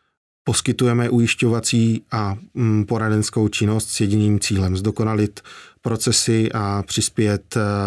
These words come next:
přispět k eliminaci rizik. Je to podobné jako u interního auditu, ale my interním auditem nejsme.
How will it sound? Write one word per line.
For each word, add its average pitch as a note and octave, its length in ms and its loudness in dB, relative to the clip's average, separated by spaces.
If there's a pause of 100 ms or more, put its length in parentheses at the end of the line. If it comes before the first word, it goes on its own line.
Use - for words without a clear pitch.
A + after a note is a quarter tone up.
(340)
přispět - 420 -4
k - 60 -12
eliminaci G#2+ 580 0
rizik. F2+ 400 -2 (640)
Je D3+ 140 0
to E3 100 2
podobné C3 640 2 (180)
jako C3 220 0
u A2+ 100 4
interního A#2+ 560 2
auditu, C3+ 480 2
ale A#2+ 160 0
my A#2+ 240 2
interním B2 640 0
auditem A#2 460 0
nejsme. A#2 640 -4